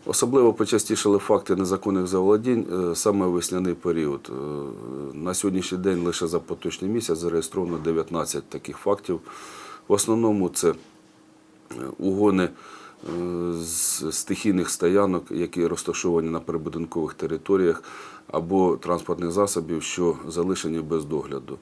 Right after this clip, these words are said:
Зараз почастішали випадки, е, незаконних заволодінь автомобілями, які обладнані навіть двосторонньою сигналізацією. Тобто блокується пульт, е,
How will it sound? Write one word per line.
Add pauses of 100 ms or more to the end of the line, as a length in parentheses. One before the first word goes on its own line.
(140)
Зараз
почастішали
випадки,
е, (600)
незаконних
заволодінь
автомобілями,
які
обладнані
навіть
двосторонньою
сигналізацією. (380)
Тобто
блокується (440)
пульт,
е,